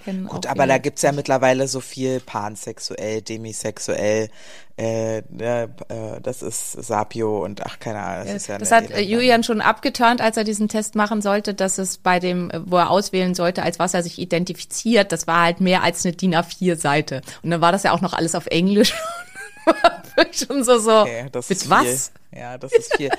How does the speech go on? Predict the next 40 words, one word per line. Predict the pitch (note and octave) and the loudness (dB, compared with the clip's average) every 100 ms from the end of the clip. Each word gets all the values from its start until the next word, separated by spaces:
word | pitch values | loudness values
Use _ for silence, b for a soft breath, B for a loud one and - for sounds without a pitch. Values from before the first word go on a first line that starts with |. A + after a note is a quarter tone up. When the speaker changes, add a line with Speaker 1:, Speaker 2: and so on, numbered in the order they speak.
| B - - | B -10 -2
Speaker 2:
Aber | D#3 D#3+ C#3+ - | 4 6 4 2
das | D3+ F#3+ | 0 -2
ist | G3+ D4+ | -4 -2
cool | G#3+ G#3+ B3 | 0 4 4
wiederum, | A#3+ A3+ A3 A#3 | 2 0 0 -2
dass | G#3+ G3+ | -4 -2
sie | G#3 | -4
nat-, | F#3+ F#3 | -4 -4
das | F#3 | -6
natürlich | F3+ F3 F#3 F#3 | -6 -6 -6 -6
so | - F3 | -2 0
erfassen, | D#3 - E3+ - E3+ | 0 0 -2 -4 -6
um | A2 D#3+ D#3+ B B B | -6 -6 -8 B B B
tatsächlich | E3 D3 D3+ D3+ D3 | -4 0 -2 -2 -4
auch | C#3 | -2
mal | D3 | -2
wegzukommen | C#3+ - D3+ - C#3+ D3+ | -4 -6 -8 -4 -4 -4
von | C#3+ | -6
dem | C3+ B2+ | -6 -2
Männer | B2 D3+ D3+ | -2 -2 -4
sind | C#3+ C3+ | -6 -8
so, | B2+ | -10
Frauen | - A#2+ C3 F#3 | -4 -2 0 -2
sind | G3 G3+ | -6 -8
so, | G3+ G#3 | -2 2
Speaker 1:
Ja, | F#3+ | 4
ja, | D#3+ D#3+ - | 4 0 -8
Speaker 2:
sondern | E3 C#3 C#3 | -2 0 2
Speaker 1:
absolut. | D3+ | 2
Speaker 2:
dass | C#3 - | 2 2
wir | |
vielleicht | C#3 C3+ C3 | 0 0 0
in | C#3 | -2
eine | C#3 | -2
Richtung | C#3+ D#3 C#3 | -2 -6 -4
kommen | D3+ C3+ | -2 -4
von, | C3+ C#3 C3 B2+ - | -4 -6 -6 -10 -6
äh, | A#2 - | -4 -4
X-Chromosomenüberhang | - - - C#3 C#3 C3 C3+ G2+ C#3 C#3 C3+ C3 C3 | -6 -8 -8 -6 -6 -6 -6 -4 -2 -2 -2 -6 -8
bedeutet, | C#3+ C3 F3 G3 G#3 G#3 - | -2 0 0 -2 -4 -4 -8